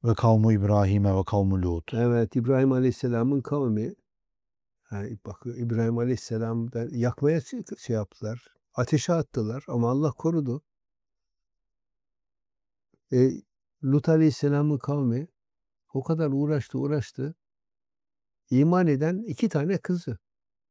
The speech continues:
Speaker 2: Gerçi Allahü Teala yani orada ku-, e, kullandığı cümle yapısı itibariyle iki kız,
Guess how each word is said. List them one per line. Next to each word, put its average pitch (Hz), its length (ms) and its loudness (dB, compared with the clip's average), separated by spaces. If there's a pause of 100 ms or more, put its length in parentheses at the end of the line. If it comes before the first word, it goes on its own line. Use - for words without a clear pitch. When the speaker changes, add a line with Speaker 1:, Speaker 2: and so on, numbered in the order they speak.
(840)
Speaker 2:
Gerçi 143 300 2
Allahü 127 300 2
Teala 120 300 -2
yani 123 340 0 (680)
orada 123 420 4 (100)
ku-, 165 240 -12 (340)
e, 117 260 0
kullandığı 123 680 2
cümle 120 280 2
yapısı 127 380 0
itibariyle 120 440 0
iki 123 180 -4
kız, - 460 -4